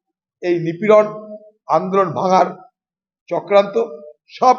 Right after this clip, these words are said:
বাংলার মুখ্যমন্ত্রী মমতা ব্যানার্জির নেতৃত্বে হচ্ছে। তাই পুলিশ চুপ, পুলিশ দেখে দেখে না।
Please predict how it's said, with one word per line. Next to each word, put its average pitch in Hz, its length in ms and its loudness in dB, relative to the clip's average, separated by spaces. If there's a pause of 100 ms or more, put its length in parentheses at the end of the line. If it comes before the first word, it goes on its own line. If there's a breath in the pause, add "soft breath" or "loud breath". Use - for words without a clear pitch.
(140)
বাংলার 190 360 4
মুখ্যমন্ত্রী 170 400 -6
মমতা 175 280 2
ব্যানার্জির 165 380 0
নেতৃত্বে 147 540 -10
হচ্ছে। 415 220 -20 (560)
তাই 175 200 0
পুলিশ 175 500 -6
চুপ, 226 180 2 (440)
পুলিশ 208 320 -4
দেখে 160 220 -2
দেখে 156 300 -2
না। 202 180 2